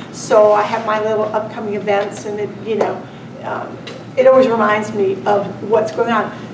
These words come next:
Uh, people like to put in bills to pay. Um, that's always a, a good thing, but make sure that, y-, you know, again, redundancy, that you have it somewhere else is going to, you know, remind you,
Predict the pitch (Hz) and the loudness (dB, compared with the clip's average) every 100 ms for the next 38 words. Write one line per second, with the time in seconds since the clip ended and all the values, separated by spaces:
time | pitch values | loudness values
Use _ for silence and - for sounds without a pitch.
0 | - - 226 208 - 302 294 403 240 240 | -14 -4 0 0 0 -4 0 4 4 2
1 | 254 - 240 233 - 240 233 233 226 226 | -4 2 4 4 2 0 0 0 -4 0
2 | 233 226 226 - - - 208 208 214 - | 4 4 2 -6 -10 0 2 2 0 -4
3 | - - - - - 220 214 214 214 - | -10 -14 -14 -14 -4 2 4 2 -2 -2
4 | 214 202 202 214 196 - 214 226 226 - | 4 6 6 4 0 0 -2 2 2 2
5 | 220 233 262 233 220 208 - - 220 214 | -2 -2 -4 0 4 4 2 -4 0 0
6 | - - 226 240 240 202 - - - - | -2 -2 0 2 0 0 -2 -6 -12 -14
7 | - 208 208 226 226 254 220 - - - | -12 -12 -10 -8 -6 -2 -2 -2 -8 -10
8 | 208 190 226 214 208 233 254 220 - 208 | -2 2 2 2 2 0 2 -4 -2 -2
9 | 202 - 190 - 214 226 226 - - 208 | -2 -2 -6 0 4 4 2 -4 -6 -6
10 | 208 208 247 240 - 202 - 214 214 208 | -2 0 0 -2 -4 -8 -4 -4 -4 -6
11 | - 214 - - - 214 202 185 185 - | -6 -6 -6 -10 -10 -6 -6 -6 -4 -4
12 | 240 247 - 196 | -4 -6 -2 0